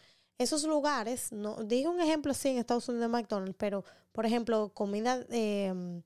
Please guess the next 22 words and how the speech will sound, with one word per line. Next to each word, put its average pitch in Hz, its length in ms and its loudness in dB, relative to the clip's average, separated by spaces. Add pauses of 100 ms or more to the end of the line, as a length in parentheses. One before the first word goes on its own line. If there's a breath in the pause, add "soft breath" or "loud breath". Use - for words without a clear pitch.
(120)
de 220 200 2
esa 254 260 0
comida 233 480 0
que 233 180 0
venden 214 380 0
en, 208 400 -2 (640 soft breath)
um, 196 320 -2
en 202 60 0
los 208 100 0
comedores, 208 720 2
que 220 140 -4
son 202 240 -4
más 202 200 -4
económicas, 220 840 -2 (220)
en, 202 140 -6
por 190 120 -2
ejemplo, 190 180 -2
en 180 80 -2
República 196 260 -2
Dominicana, 208 580 0 (460 loud breath)
que 226 380 0
son 294 440 0